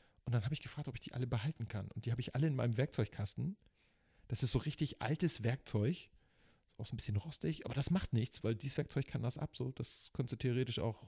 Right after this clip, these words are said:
verbuddeln und dreißig Jahre später wieder rausholen. Einmal kurz sauber putzen, das wird wieder funktionieren. Aber das sind so ganz filigrane Zangen. Teilweise auch so, so mit Gravuren drin, also so richtig geil aussehend.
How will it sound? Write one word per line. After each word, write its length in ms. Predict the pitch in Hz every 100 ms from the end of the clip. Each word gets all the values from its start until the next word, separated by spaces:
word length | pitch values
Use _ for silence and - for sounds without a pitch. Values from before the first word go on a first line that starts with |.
| - -
verbuddeln 480 | 131 107 131 123
und 100 | 101 104
dreißig 260 | 117 -
Jahre 120 | 104
später 260 | 101 - 107
wieder 140 | 101
rausholen. 440 | 98 107 104 104 104 _ _
Einmal 200 | 117 107
kurz 260 | - 104 -
sauber 320 | - 110 104
putzen, 340 | 98 113 - 101
das 140 | 92
wird 100 | 101
wieder 120 | 107 98
funktionieren. 400 | 110 - 113 117 - - - -
Aber 100 | -
das 80 | 139
sind 80 | 170
so 80 | 151
ganz 220 | 190 -
filigrane 520 | 170 143 147 165 175
Zangen. 400 | - 165 127 220 - _ _ _ _ _ - - - - - -
Teilweise 420 | - 123 110 107 -
auch 40 |
so, 200 | - 123 -
so 180 | 123 110 -
mit 220 | 123 -
Gravuren 560 | 113 90 120 190 185
drin, 260 | 170 165 160
also 180 | 120 110
so 100 | 107
richtig 320 | 160 - -
geil 220 | 135 -
aussehend. 380 | 98 107 110 131